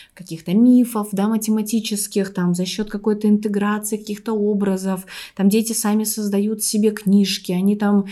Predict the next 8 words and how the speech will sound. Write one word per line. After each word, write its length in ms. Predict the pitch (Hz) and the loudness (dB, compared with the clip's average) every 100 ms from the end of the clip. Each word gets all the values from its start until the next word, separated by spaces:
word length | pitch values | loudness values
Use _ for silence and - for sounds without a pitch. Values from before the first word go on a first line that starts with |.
| - - | -10 -8
вместе 560 | 185 208 220 220 226 208 | 4 6 4 2 4 4
у-, 220 | 214 208 - | 4 -2 -2
учатся 580 | 220 220 214 - 208 | -2 0 -2 -2 -2
писать 320 | 208 208 226 214 | -2 -2 -4 -4
какими-то 280 | 214 208 214 | -4 0 0
мелками. 560 | 220 208 190 208 202 190 | 0 0 2 2 2 2
То 100 | 208 | 0
есть 180 | 208 | -2